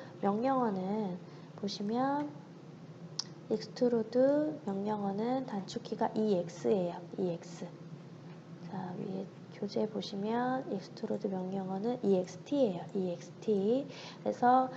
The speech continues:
이엑스티로 이제 명령어를 입력할 건데 돌출에는 우리가 옵션들이 있어요. 그냥 그대로 위로 올라갈 건지 아니면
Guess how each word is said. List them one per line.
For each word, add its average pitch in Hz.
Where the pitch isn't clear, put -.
이엑스티로 233
이제 185
명령어를 208
입력할 202
건데 220
돌출에는 233
우리가 190
옵션들이 294
있어요. 180
그냥 233
그대로 247
위로 202
올라갈 196
건지 247
아니면 226